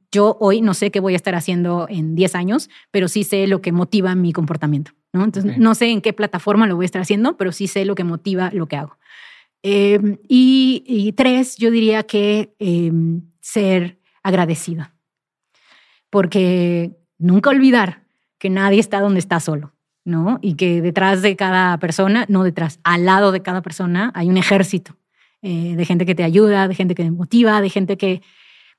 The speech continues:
Speaker 1: pues, que está ahí, ¿no? No, pa' los momentos malos y pa' los buenos. Entonces, ser generoso.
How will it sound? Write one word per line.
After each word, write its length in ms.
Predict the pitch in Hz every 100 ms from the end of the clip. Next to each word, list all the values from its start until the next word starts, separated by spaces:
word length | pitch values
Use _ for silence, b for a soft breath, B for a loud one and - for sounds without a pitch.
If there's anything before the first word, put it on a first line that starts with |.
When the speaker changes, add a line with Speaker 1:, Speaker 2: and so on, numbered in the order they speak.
| _
Speaker 1:
pues, 180 | - 208
que 80 | 208
está 180 | - 214
ahí, 180 | 285 370
¿no? 240 | 190 302 _ _ _ -
No, 200 | 185 196
pa' 140 | 196
los 160 | 190 196
momentos 440 | 190 185 220 233
malos 280 | 233 226 254
y 80 | 254
pa' 140 | 226
los 160 | 185 165
buenos. 400 | 180 226 185 - _ -
Entonces, 580 | 180 185 180 185 190
ser 180 | - 208
generoso. 440 | 202 196 180 175